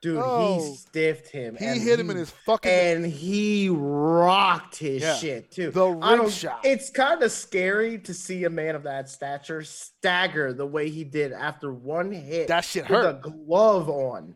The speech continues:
Speaker 2: He hit
Speaker 1: I
Speaker 2: that
Speaker 1: wasn't even bare knuckle. It was a
Speaker 2: He
Speaker 1: glove. He struck him right in the temple, dude. He staggered him.
Speaker 2: He hit that nigga right in the fucking ribs, right?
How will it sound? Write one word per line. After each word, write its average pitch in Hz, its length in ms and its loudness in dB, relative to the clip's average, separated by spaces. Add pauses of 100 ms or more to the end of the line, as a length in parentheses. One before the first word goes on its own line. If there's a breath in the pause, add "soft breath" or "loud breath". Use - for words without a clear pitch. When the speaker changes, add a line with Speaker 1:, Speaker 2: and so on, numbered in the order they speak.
Speaker 2:
He 226 280 -10
hit 247 220 -6
Speaker 1:
I - 60 -6
Speaker 2:
that 226 80 2
Speaker 1:
wasn't 220 220 2
even 170 200 -8
bare 165 280 2
knuckle. 165 460 -2
It 170 80 -4
was 151 120 -10
a 139 60 -10
Speaker 2:
He 120 60 -14
Speaker 1:
glove. 151 340 0
He 156 100 -12
struck 180 580 -6
him 139 120 -8
right 165 200 -2
in - 80 -18
the 160 80 -8
temple, 151 380 -6
dude. 127 200 -10
He 113 100 -14
staggered 127 580 -8
him. 90 120 -20 (200)
Speaker 2:
He 233 360 -10
hit 214 340 -6
that 160 280 -10
nigga 117 440 -18 (580)
right 165 380 -4 (100)
in 180 220 -10
the 160 80 -8
fucking 180 480 -8
ribs, 139 720 -10 (280)
right? 156 360 -8